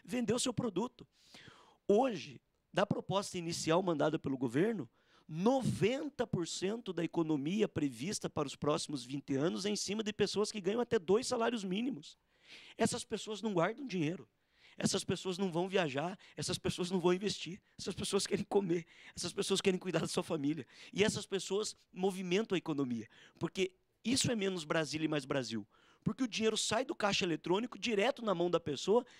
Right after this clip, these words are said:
sem intermediário, e a pessoa produz riqueza lá no seu município. É o cabeleireiro, é o dono da padaria, é o dono de uma pequena escola municipal. E isso também é liberdade. Nós precisamos ter o cuidado pra não ir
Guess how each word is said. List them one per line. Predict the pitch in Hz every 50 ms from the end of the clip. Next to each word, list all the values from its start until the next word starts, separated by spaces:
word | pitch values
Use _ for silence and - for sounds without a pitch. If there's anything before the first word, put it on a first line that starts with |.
| -
sem | - - - - 226 254 277
intermediário, | 285 - 240 226 196 190 180 139 123 143 156 190 - 247
e | 254
a | 247
pessoa | - 220 202 - - 202 220 254 247 - _ _ _ _
produz | - 226 226 220 - 240 262 247
riqueza | 214 208 - - 214 233 220 208
lá | 196 208 233
no | 247 247
seu | - - 233
município. | 233 247 247 247 233 - - 175 220 262 - - - - _ _ _ _ - - - - _
É | - 208 226 233
o | 208
cabeleireiro, | - - 160 147 156 147 139 131 123 135 156 185 214 202 185 165
é | 147
o | 151 147
dono | 147 160 160 160
da | 147 147
padaria, | - - 151 135 - 123 120 117 147 196 226 220 208 165 - - - - - - -
é | 156 170 175
o | 180 170 156 - - - -
dono | - - 160 170 170 170
de | 151 151
uma | 147 147 -
pequena | - 151 - - 151 147
escola | 147 - - - - 139 147 147
municipal. | 135 131 127 135 - - 139 - _ 143 147 175 185 196 196 - - - - - - - _ _ _ _ - - - -
E | 247 247 254 277 320 359
isso | - - - - 185 185
também | - - 240 240 226 269 302 349
é | 349
liberdade. | 285 254 214 202 180 - 147 135 123 110 - - - _ _ - - - _ _
Nós | 139 143 147 165 175
precisamos | - - 175 170 - 151 147 123 120 160 175 208 233 240 - -
ter | - 196 202
o | 208
cuidado | - - 226 214 165 143 131 117 110 - 120
pra | - - 156 160
não | 160 160 160 156
ir | 165 175 190 185